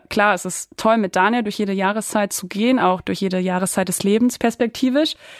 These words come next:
Aber was noch viel, viel wichtiger ist und ja, was Dreh- und Angelpunkt unseres Lebens ist, ist ja Jesus Christus. Und von daher so das als Titel für das Andachtsbuch. Gespickt mit ein paar Episoden von uns beiden,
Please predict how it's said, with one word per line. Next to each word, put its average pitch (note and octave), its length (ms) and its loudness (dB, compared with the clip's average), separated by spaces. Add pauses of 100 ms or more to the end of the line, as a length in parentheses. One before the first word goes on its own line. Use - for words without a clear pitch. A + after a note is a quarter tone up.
(280)
Aber G3+ 480 4
was F#3+ 200 0
noch G3 120 0
viel, A3+ 200 -2
viel G3+ 240 0
wichtiger G#3 640 2
ist - 340 -2
und F#3 420 0
ja, F#3 320 2
was - 280 -4
Dreh- A#3 240 2
und G3 120 -2
Angelpunkt A#3+ 380 2
unseres F#3 260 -2
Lebens G3 240 -2
ist, F#3 120 -6
ist - 140 -2
ja F#3 100 0
Jesus F3+ 360 -4
Christus. C4 520 -2 (460)
Und G3+ 160 4
von G3+ 140 2
daher F#3 460 4
so F3+ 100 -4
das G#3+ 240 2
als G3+ 140 -2
Titel A3+ 240 -2
für - 140 -4
das F3+ 140 -4
Andachtsbuch. B3 800 2 (280)
Gespickt - 440 0
mit A3 320 2
ein F#3+ 100 2
paar A#3+ 280 2
Episoden G#3+ 420 0
von G3+ 140 -2
uns F#3 180 -2
beiden, D4+ 380 2